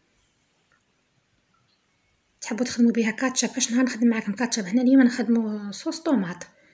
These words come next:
طماطم راك تشوفوا نقيت لها، نحيت لها كامل البلايص تاع هذاك، وقصيت عليها حبه بصل كبيره وراس تاع ثوم، نحطوها في الكوكوط.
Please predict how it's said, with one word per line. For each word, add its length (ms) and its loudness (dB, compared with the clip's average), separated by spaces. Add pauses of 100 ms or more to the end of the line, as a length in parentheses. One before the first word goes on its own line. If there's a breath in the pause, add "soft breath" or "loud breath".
(600 soft breath)
طماطم 400 -2
راك 120 -8
تشوفوا 220 -4
نقيت 320 -8
لها، 80 -4
نحيت 260 -12
لها 80 -8
كامل 340 -4
البلايص 400 -6
تاع 540 -10 (560)
هذاك، 320 -8 (1500 soft breath)
وقصيت 320 -6
عليها 200 0
حبه 280 -4
بصل 340 -4
كبيره 560 -6 (720)
وراس 300 -2
تاع 180 -4
ثوم، 420 -2 (1300)
نحطوها 380 -4
في 140 -6
الكوكوط. 580 -6